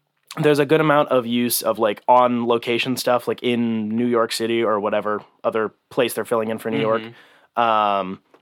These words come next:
Speaker 1: there's a lot of, of fully C G environments, and there's a lot of stuff on, like, a soundstage, like, the opening sequence, which is fucking phenomenal, is
Speaker 2: Yep.
Speaker 1: definitely, like, on a soundstage
Speaker 2: Yeah.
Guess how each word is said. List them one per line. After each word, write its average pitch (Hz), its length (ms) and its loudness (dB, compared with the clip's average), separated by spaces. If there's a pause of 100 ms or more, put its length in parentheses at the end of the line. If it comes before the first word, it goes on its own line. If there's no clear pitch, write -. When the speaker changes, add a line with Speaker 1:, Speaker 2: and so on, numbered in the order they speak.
(120)
Speaker 1:
there's 139 200 2
a 131 60 4
lot 123 300 6
of, 127 180 2
of 139 160 2
fully 151 240 2
C 143 180 -2
G 135 140 -2
environments, 135 380 2
and 147 60 -2
there's 139 100 0
a - 20 2
lot 180 80 4
of 175 80 2
stuff 156 240 0
on, 139 80 2
like, 113 160 0
a 107 40 0
soundstage, 143 600 -2
like, 123 160 0
the - 140 -6
opening 143 440 0 (140)
sequence, 175 440 0
which 131 120 -2
is - 80 -6
fucking 120 280 -4
phenomenal, 117 540 -2 (440)
is 147 240 2
Speaker 2:
Yep. 135 320 -6
Speaker 1:
definitely, 147 440 4
like, 127 240 0
on 123 180 4
a 120 40 2
soundstage 127 760 0
Speaker 2:
Yeah. 107 180 -2